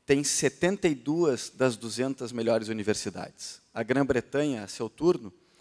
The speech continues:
tem vinte e nove das duzentas melhores. Somando-se Estados Unidos e Grã-Bretanha, ambas têm mais da metade das duzentas melhores. A China tem seis, Hong Kong tem quatro.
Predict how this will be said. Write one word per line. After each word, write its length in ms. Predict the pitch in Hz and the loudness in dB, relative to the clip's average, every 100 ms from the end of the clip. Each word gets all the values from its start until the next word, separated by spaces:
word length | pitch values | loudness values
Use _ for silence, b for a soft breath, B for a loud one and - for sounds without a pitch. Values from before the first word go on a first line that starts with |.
| b b - | b b 0
tem 180 | 131 131 | 2 2
vinte 300 | 160 196 - | -2 -4 -4
e 40 | |
nove 360 | 139 139 120 110 | 2 2 2 0
das 200 | 110 92 | -2 -2
duzentas 440 | 98 110 101 98 | -8 -8 -8 -10
melhores. 580 | 101 92 90 - - - | -8 -8 -12 -14 -18 -18
Somando-se 500 | - 123 135 143 - | -6 0 2 2 -2
Estados 320 | 117 139 120 | -2 0 0
Unidos 360 | 123 123 143 117 | 0 -2 -2 -4
e 40 | |
Grã-Bretanha, 800 | 110 117 107 101 - 139 156 104 b b b b b | -6 -6 -6 -10 -2 0 2 -2 b b b b b
ambas 320 | 135 143 143 | 2 4 2
têm 140 | - 131 | 0 0
mais 260 | 127 131 | 2 2
da 80 | 123 | 0
metade 560 | 120 - 117 110 95 87 | -4 -2 -2 -2 -4 -6
das 200 | 101 90 | -6 -6
duzentas 420 | 90 95 - 92 | -6 -8 -8 -12
melhores. 560 | 92 - - - - _ b b b b | -12 -12 -16 -20 -20 _ b b b b
A 140 | 113 | -4
China 400 | - - 160 165 | -2 -2 -2 -2
tem 180 | - 143 | -2 -2
seis, 640 | - 139 113 - - - - _ _ _ _ _ _ - | 0 2 0 -2 -10 -10 -16 _ _ _ _ _ _ -4
Hong 180 | 131 131 | -2 -2
Kong 340 | - 143 147 | 2 2 2
tem 140 | - 127 | -2 -4
quatro. 540 | - 123 - - - | -2 -4 -6 -20 -20